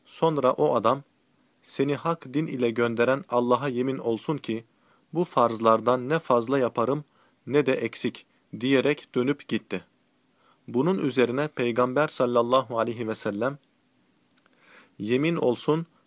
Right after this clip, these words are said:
bu adam doğru söyledi ise mutlaka cennete girer." buyurdular. Yani farz ve sünnetlerde devam etmekle bid'atlerden sakınan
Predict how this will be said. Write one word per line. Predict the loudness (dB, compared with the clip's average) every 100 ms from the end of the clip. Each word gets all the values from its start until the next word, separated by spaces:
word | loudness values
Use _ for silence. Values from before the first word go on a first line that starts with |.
| -4
bu | 0
adam | 2 4 2 2
doğru | 2 4 2
söyledi | 0 0 0 -2
ise | -4 0 0 0 _ _ -6
mutlaka | -4 -2 0 0 2 0
cennete | 2 0 0 0 0
girer." | 0 0 0 -2 _ _ -4
buyurdular. | 2 2 2 0 -2 -6 _ _ _ _ _ _ _ _ _ -4
Yani | 2 2 2 -2 -6 _ _
farz | _ 2 4 4 2
ve | -2
sünnetlerde | -2 -2 0 0 0 0 2 2 0
devam | 2 4 4
etmekle | 0 -4 -4 -2 -2 -4 -4 _ _ -12
bid'atlerden | -2 2 2 2 2 2 4 0
sakınan | 0 -4 -2 0 0